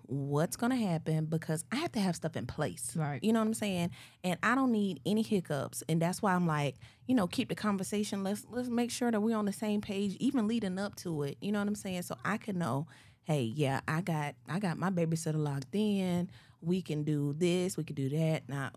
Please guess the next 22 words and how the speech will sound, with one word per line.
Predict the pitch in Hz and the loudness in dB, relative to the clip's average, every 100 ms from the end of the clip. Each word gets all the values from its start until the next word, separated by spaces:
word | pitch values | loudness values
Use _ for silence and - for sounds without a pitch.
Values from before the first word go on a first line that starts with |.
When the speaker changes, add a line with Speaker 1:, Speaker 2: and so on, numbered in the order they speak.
| - - | -10 -2
Speaker 1:
we | 175 | -2
can't | - 202 165 | 2 0 2
veer | 156 202 196 | 2 2 4
off | 196 | 2
too | - 214 | 0 0
much. | 185 190 160 | 0 0 -2
Like, | 147 | -4
I | 165 | -2
can't | 156 160 175 | -4 -2 0
give | 185 | 0
you | 185 180 | 2 2
an | - | 2
extra | 180 - 185 | -2 -2 0
day | 170 170 180 | 2 4 4
or | 165 | 4
no, | 160 170 170 - | 6 4 2 2
you | |
know | 233 | 0
what | 220 | 0
I'm | |
saying? | 233 233 | 0 -2
Because | 202 190 | 0 -2